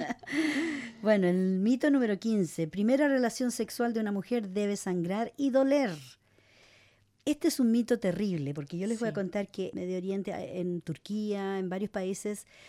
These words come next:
Speaker 1: donde existe este ritual, que se casa la novia y toda la familia está fuera de la puerta, en la puerta
Speaker 2: Esperándola.
Speaker 1: esperando que el, el marido, después de la primera noche,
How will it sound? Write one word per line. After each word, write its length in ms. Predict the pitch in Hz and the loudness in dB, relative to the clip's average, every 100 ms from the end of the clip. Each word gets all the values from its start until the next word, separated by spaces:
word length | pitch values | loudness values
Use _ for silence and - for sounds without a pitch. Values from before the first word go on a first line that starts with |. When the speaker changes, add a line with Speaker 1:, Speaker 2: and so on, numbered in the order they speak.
| - | -12
Speaker 1:
donde 280 | 185 185 185 | -2 0 0
existe 560 | 170 - 202 - 269 196 | -2 -6 -4 -2 -2 -2
este 220 | 170 196 | -4 -4
ritual, 600 | 175 151 185 170 147 143 - - _ | -4 -2 -2 -4 -6 -10 -16 -20 _
que 120 | 175 | -8
se 160 | - 175 | -6 -4
casa 360 | 190 180 - | -4 -4 -2
la 120 | 180 180 | -2 0
novia 640 | 175 170 175 175 175 180 - _ _ | 2 2 0 0 -2 -4 -14 _ _
y 500 | 202 180 175 175 175 - | -2 0 2 2 -2 -6
toda 180 | - 208 | 0 2
la 100 | 196 | 2
familia 380 | - 190 190 185 | 0 0 0 0
está 200 | 160 170 | -2 -8
fuera 420 | - - 190 185 | -6 0 0 2
de 100 | 180 165 | 2 2
la 160 | 165 | 0
puerta, 640 | 208 220 214 - 170 208 277 185 | 0 -2 -2 -6 -8 -8 -8 -4
en 100 | 175 | -4
la 60 | |
puerta 340 | 190 - 185 196 | 0 2 2 0
Speaker 2:
Esperándola. 160 | 196 | 2
Speaker 1:
esperando 540 | 190 185 208 220 254 233 | 2 4 4 4 4 4
que 160 | 196 | 2
el, 280 | 180 180 180 | 2 2 2
el 120 | 175 | 0
marido, 560 | 170 180 220 220 202 208 | -2 0 2 4 4 2
después 280 | 190 - 196 | -2 -2 -2
de 60 | |
la 100 | 220 | -2
primera 280 | 196 196 185 | -2 -4 -2
noche, 380 | 190 208 - | -2 -4 -4